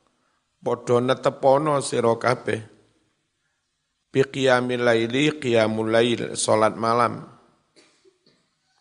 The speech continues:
Fa innahu min ta'bis shalihin. Sungguh qiyamul lail itu dari kebiasaan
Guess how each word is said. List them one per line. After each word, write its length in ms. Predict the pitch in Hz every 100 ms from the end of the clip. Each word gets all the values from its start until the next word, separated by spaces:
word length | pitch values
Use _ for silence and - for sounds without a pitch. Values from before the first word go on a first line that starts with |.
| _ _ _ _ _ _ _ -
Fa 240 | - 131
innahu 640 | 151 156 165 180 165 160
min 320 | 156 151 147 135
ta'bis 560 | 143 - - 135 -
shalihin. 880 | - 113 110 110 - 117 117 117 165 _ _ _ _ _ _ _ _
Sungguh 640 | - - 190 170 156 165 -
qiyamul 500 | 135 123 117 117 113
lail 240 | 113 110
itu 560 | 107 117 117 143 180 226 - - _ _ _ _ _ _ _ _ _ _ _ _ _ _ _ _
dari 560 | 123 120 117 147 165 156
kebiasaan 1120 | 135 110 120 120 113 - 110 110 117 160 226